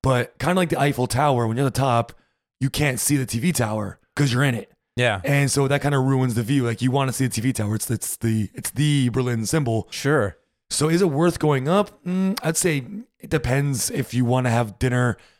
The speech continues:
Speaker 1: on a spinning, 'cause the, the restaurant
Speaker 2: But
Speaker 1: at the
Speaker 2: again,
Speaker 1: top
Speaker 2: it's very
Speaker 1: spins.
Speaker 2: expensive, though.
Speaker 1: It's
Speaker 2: Like
Speaker 1: very expensive. It's very touristy, of course. Um, but it, it is kinda cool.
Speaker 2: But, okay, for, for standard tourists, is it worth it? I'm gonna say no.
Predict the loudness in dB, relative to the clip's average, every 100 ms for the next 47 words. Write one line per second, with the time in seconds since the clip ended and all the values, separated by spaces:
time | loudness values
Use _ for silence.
0 | _ -4 0 2 0 0 0 0 0 -2
1 | -2 -2 -2 -2 -2 0 0 2 0 0
2 | 0 2 2 2 0 0 0 4 4 2
3 | -4 -14 -8 -6 -6 -8 -8 -6 -8 -8
4 | -6 0 2 2 0 -2 0 -2 0 -2
5 | 0 0 0 -2 -4 -2 -2 -2 -8 -14
6 | _ _ _ _ _ 0 2 2 0 2
7 | 2 4 2 0 -2 -4 -2 0 0 0
8 | 2 2 0 -4 _ 0 2 0 2 2
9 | 0 0 0 2 -2 -2 0 -2 -4 -6
10 | -4 -2 -2 -4 -8 -4 -2 -2 -4 -4
11 | -4 -6